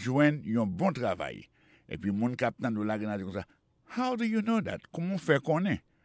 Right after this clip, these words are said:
How do you know that? Kòman ou fè konnen? Ouwen? Se son de ti twik nan langaj angle kouran, m ap ba nou. I know you don't have a key.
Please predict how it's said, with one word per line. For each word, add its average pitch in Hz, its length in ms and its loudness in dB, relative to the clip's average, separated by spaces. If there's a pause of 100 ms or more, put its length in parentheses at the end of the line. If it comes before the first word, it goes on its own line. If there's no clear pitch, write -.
(360)
How 113 480 4 (160)
do 98 160 0
you 135 240 4
know 214 240 4
that? - 320 -6 (260)
Kòman 135 460 2
ou 117 80 -2
fè 110 240 2
konnen? 71 320 -10 (560)
Ouwen? 190 240 -2 (520)
Se 110 140 -2
son 131 160 0
de 110 100 4
ti 127 160 -8
twik - 380 -4 (320)
nan 107 240 4
langaj 104 340 2
angle 110 240 2
kouran, 92 460 0 (180)
m 101 140 -2
ap 82 100 -4
ba 85 140 -6
nou. - 100 -16 (960)
I 147 240 4
know 151 300 4
you 120 160 4
don't 127 240 4
have 135 260 6
a 143 60 4
key. 170 400 -2